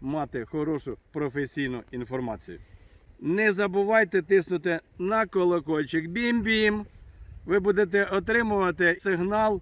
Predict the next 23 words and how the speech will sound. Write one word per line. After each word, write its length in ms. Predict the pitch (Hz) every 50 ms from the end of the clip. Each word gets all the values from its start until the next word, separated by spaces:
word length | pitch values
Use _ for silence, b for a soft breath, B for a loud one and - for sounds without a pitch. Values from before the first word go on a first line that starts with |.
| - - b b b b b b - - _ _
про 160 | - 170 175
те, 240 | 160 - 214 220 196
що 320 | - - 190 180 170 165
на 180 | 160 165 175 175
Ютубі 460 | 170 170 156 - 208 214 180 175 160
з'явилося 640 | 135 147 151 151 170 185 180 175 165 147 - 165 151
нове 320 | 147 156 156 156 156 151 139
відео. 360 | 131 131 120 123 117 113 110 - - - - - - - - - - _ _ - - - -
Вітаю, 420 | 135 165 180 - 233 240 240 233 208
друзі, 320 | 233 240 240 226 - 220
ми 140 | 220 220 208
з 60 | 190
України! 520 | 214 - 220 220 220 226 220 208 175 117 165 - - - - - - - - - -
Друзі, 260 | - 254 254 220 220
ось 160 | 233 233 -
на 140 | 240 247 247
цьому 300 | - 262 254 240 233 220
полі 320 | - - 254 233 226 220
завтра, 460 | 208 - 233 233 226 220 - 208 214 202
післязавтра 800 | 143 208 196 160 208 214 196 175 226 226 214 202 - 196 190 180
буде 360 | 160 190 214 208 175 196 185
сіятися 600 | - - 214 202 196 185 160 185 175 170 180 175
кукурудза. 640 | - 180 170 156 180 180 175 165 147 - - - -